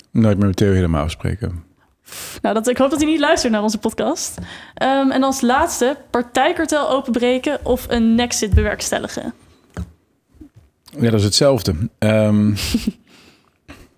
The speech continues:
Speaker 3: Wat is het beginstadium? Wat is de eerste?
Speaker 1: Maar ik heb liever, ja, een, een exit is, eh, voor Nederland belangrijker.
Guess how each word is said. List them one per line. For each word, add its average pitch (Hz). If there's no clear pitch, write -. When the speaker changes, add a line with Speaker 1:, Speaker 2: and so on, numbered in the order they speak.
Speaker 3:
Wat 147
is 147
het -
beginstadium? 117
Wat 123
is 123
de 131
eerste? 135
Speaker 1:
Maar 120
ik 113
heb 98
liever, 120
ja, 117
een, 87
een 87
exit 101
is, 107
eh, 104
voor -
Nederland 107
belangrijker. 85